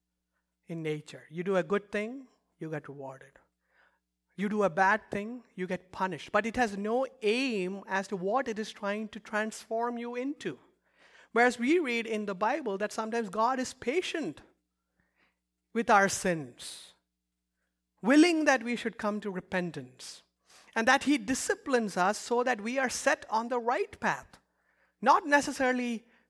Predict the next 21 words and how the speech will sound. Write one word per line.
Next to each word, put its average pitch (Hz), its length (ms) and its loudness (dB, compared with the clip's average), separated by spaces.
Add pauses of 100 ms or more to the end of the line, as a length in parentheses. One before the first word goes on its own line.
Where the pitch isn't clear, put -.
to - 80 0
punish - 580 -2
us, 165 320 -4
like, 170 240 -4
"Oh, 196 140 0
you 185 200 -6
did, 202 200 0 (1120)
you 190 200 -8
stole 240 380 4
something, 208 360 0
so 202 120 -4
let 185 140 -2
me 180 100 -4
punish 160 420 -6
you." 170 220 -12 (360)
But 233 160 2
rather 311 480 4
that 240 220 0
if 226 160 -6
you 240 80 -6
live, 240 340 -2